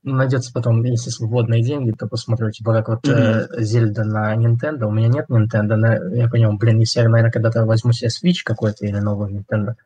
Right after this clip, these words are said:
Speaker 1: первое,
Speaker 2: Мгм.
Speaker 1: что я себе куплю тогда, это будет Зельда.
Speaker 2: Мгм, мгм.
Speaker 1: Вот это такое, типа, какой-то супер крутой хит.
Speaker 2: А
Speaker 1: Но
Speaker 2: тогда
Speaker 1: точно, э, подпиской они меня вряд ли привлекут. Какой-нибудь.
Speaker 2: Мгм, мгм.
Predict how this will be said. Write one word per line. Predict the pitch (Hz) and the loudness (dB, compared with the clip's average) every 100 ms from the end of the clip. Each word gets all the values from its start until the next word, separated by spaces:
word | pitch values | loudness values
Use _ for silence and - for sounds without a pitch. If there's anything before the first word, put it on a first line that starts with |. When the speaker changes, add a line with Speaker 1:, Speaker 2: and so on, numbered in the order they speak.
| _ _ | _ _
Speaker 1:
первое, | 143 127 120 | 2 4 4
Speaker 2:
Мгм. | |
Speaker 1:
что | 120 | 2
я | 117 | 0
себе | - 113 | 2 -2
куплю | 117 135 160 | -2 -4 0
тогда, | 120 107 | 0 0
это | 107 104 | 0 0
будет | 107 107 | 2 0
Зельда. | 101 104 107 - _ _ - | 0 -4 -6 -12 _ _ -10
Speaker 2:
Мгм, | 120 107 95 101 117 | -6 -6 -8 -12 -10
мгм. | 113 101 95 _ _ _ _ _ _ | -10 -10 -12 _ _ _ _ _ _
Speaker 1:
Вот | 123 117 | -4 -2
это | 117 117 | -2 -2
такое, | 123 113 | 0 0
типа, | 104 110 107 | 0 -2 0
какой-то | 113 110 | 0 0
супер | 117 - 117 113 | -2 -2 -4 -4
крутой | 117 - 104 | -6 -6 -6
хит. | - - _ _ _ _ _ - - - | -8 -12 _ _ _ _ _ -20 -20 -14
Speaker 2:
А | - 123 131 131 | -4 -2 0 2
Speaker 1:
Но | 123 | 2
Speaker 2:
тогда | |
Speaker 1:
точно, | 131 123 131 120 117 - | 2 0 2 2 0 -2
э, | - 117 | 0 2
подпиской | 127 120 - - 139 | 2 -2 -4 -4 2
они | 123 123 | 4 4
меня | 120 113 | 6 4
вряд | 110 113 | 4 0
ли | 113 | -2
привлекут. | - 98 104 - 110 - _ _ _ _ | -4 -4 -4 -6 -10 -12 _ _ _ _
Какой-нибудь. | - 104 101 101 107 | -6 -2 0 -2 -6
Speaker 2:
Мгм, | 110 _ - | -8 _ -14
мгм. | 113 113 98 | -12 -10 -12